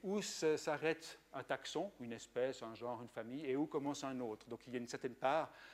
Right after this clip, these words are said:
d'arbitraire où on fixe ses limites. Et ça, c'est, c'est valable pour les espèces actuelles, mais c'est encore beaucoup plus, euh, évident pour les espèces fossiles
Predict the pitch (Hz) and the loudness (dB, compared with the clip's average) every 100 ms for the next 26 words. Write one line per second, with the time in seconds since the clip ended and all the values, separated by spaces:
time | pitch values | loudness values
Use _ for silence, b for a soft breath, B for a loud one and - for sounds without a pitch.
0 | B B 139 156 143 131 - 135 143 151 | B B 2 2 2 -4 2 6 6 6
1 | 113 B B 123 127 156 - 127 - 131 | 0 B B -4 -2 -4 -6 -6 -2 -4
2 | 113 104 - 104 - B B B 139 151 | -4 -10 -12 -16 -16 B B B 2 2
3 | - 135 - 120 - - 120 127 131 123 | 2 -2 0 -2 -4 -6 2 6 6 4
4 | - 113 117 - - 117 - 170 151 135 | 0 -6 -6 -6 -6 -6 2 4 4 0
5 | 123 127 131 165 160 160 156 - B B | 0 0 0 -2 -2 -4 -4 -8 B B
6 | B B - 123 117 123 - 175 147 151 | B B -2 2 2 0 -2 -2 -2 2
7 | 147 165 - 139 131 127 131 - 139 - | 4 4 0 0 0 -2 -4 -4 -4 -2
8 | 143 170 | -2 -2